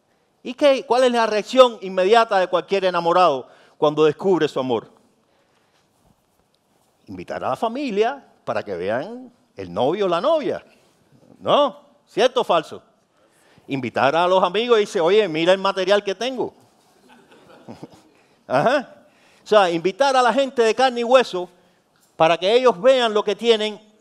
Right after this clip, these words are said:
y de manera espontánea empezaron a darle semilla a la gente. Hablar de la palabra de negocio en aquel momento era prohibido, porque es un régimen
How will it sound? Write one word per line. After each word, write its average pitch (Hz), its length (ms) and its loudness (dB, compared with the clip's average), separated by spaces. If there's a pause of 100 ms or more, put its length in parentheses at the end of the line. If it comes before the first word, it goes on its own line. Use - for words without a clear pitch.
(300)
y 214 360 -2
de 196 160 2
manera 208 320 0
espontánea 208 880 -2
empezaron 208 560 -2
a 196 60 6
darle 214 260 2
semilla 160 680 -4
a - 60 -10
la 131 100 -4
gente. 104 360 -16 (3750)
Hablar 214 280 0
de 269 100 4
la 233 120 2
palabra 240 340 2
de 226 60 -2
negocio 233 340 2
en 214 60 -2
aquel 226 140 -2
momento 226 400 -2
era 220 140 2
prohibido, 196 480 -2 (1200)
porque 135 220 -10
es 151 40 -2
un 185 320 -10
régimen 175 560 -4